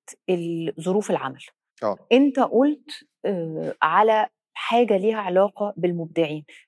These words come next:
Speaker 1: إنه إزاي كمية المبدعين اللي عندنا و-، وما بتطلعش وكذا. آه، في بنشوف ورش كتيرة جدًا لل-، للتعليم وإنه إحنا و-،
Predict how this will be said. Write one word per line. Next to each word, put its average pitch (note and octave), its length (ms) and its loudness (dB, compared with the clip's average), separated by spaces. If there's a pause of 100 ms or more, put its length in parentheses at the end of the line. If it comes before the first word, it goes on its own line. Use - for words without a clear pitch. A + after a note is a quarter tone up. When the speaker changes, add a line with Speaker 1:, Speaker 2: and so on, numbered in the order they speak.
Speaker 1:
إنه F#3 280 0
إزاي F#3 260 0
كمية F#3 440 -4
المبدعين E3+ 800 -2
اللي E3+ 180 -4
عندنا E3+ 600 0
و-، D#3 320 -2
وما D#3 280 -2
بتطلعش E3+ 680 -2
وكذا. C#3+ 540 -2 (920)
آه، F#3 460 4 (1120)
في D4+ 260 2
بنشوف D#4+ 480 0
ورش C4+ 300 4
كتيرة A#3+ 400 0
جدًا G3+ 600 0 (120)
لل-، E3+ 480 -2
للتعليم F#3 640 0
وإنه F3 180 -4
إحنا F3+ 200 -2
و-، E3+ 340 2